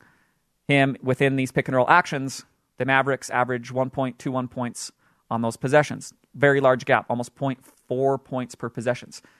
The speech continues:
strictly by virtue of having Kawhi Leonard involved within this pick and roll game that the Mavericks rely so heavily upon. Uh, Kawhi is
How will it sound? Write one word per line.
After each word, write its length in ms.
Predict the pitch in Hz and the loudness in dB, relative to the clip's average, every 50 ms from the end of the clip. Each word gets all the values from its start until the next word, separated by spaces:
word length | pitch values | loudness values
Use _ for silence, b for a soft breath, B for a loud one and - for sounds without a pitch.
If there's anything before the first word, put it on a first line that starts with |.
| b b | b b
strictly 360 | b - - 151 139 - 147 143 | b -6 -4 -4 -2 -2 0 2
by 160 | 139 131 127 | 2 2 2
virtue 380 | 117 131 131 131 - 135 127 | 2 -2 -4 -4 -4 -6 -4
of 160 | 123 - 123 135 | -2 -2 -2 0
having 520 | 131 120 117 117 120 123 120 117 120 117 b b b b b b b b b b - | 2 2 2 2 0 -2 -4 -6 -6 -8 b b b b b b b b b b -8
Kawhi 340 | - 131 120 123 127 131 127 | -4 2 4 4 6 4 4
Leonard 260 | 127 127 127 123 113 | 2 0 0 -2 -2
involved 680 | - 123 120 117 - 123 127 135 135 127 120 117 113 110 | -4 -6 -6 -4 0 4 6 6 6 6 4 2 -2 -6
within 380 | 113 117 117 - 127 120 117 | -8 -8 -6 -4 -4 -4 -4
this 120 | 113 113 - | -4 -6 -8
pick 220 | - - 131 - | -10 -12 -12 -10
and 100 | - 117 | -8 -6
roll 160 | 117 117 113 | -4 -4 -4
game 420 | 110 107 131 139 139 127 117 117 110 | -4 -2 -2 -2 -2 -2 -4 -4 -2
that 280 | 120 117 113 110 - _ _ _ _ _ _ _ _ _ _ _ - | 0 0 0 0 -2 _ _ _ _ _ _ _ _ _ _ _ -10
the 80 | 123 120 | -6 0
Mavericks 380 | 117 120 120 117 120 - - | 2 2 2 2 -2 -4 -6
rely 280 | - 117 113 113 113 117 | -6 -4 -4 -2 -4 -4
so 280 | 120 - 120 113 110 113 _ _ | -6 -6 -6 -8 -8 -8 _ _
heavily 320 | - 170 185 196 143 - - | -2 -2 -2 -2 -4 -10 -10
upon. 320 | - - - - - - _ _ _ _ _ _ _ _ _ _ _ _ _ _ _ _ _ _ _ _ - | -12 -14 -14 -16 -16 -18 _ _ _ _ _ _ _ _ _ _ _ _ _ _ _ _ _ _ _ _ -2
Uh, 480 | - 123 123 120 123 - 165 180 185 180 _ _ - | 2 4 4 4 4 2 -2 -6 -10 -12 _ _ 2
Kawhi 280 | - 175 180 196 208 | 6 8 8 8 8
is 380 | 208 208 196 170 151 143 151 | 6 4 2 2 -2 -6 -10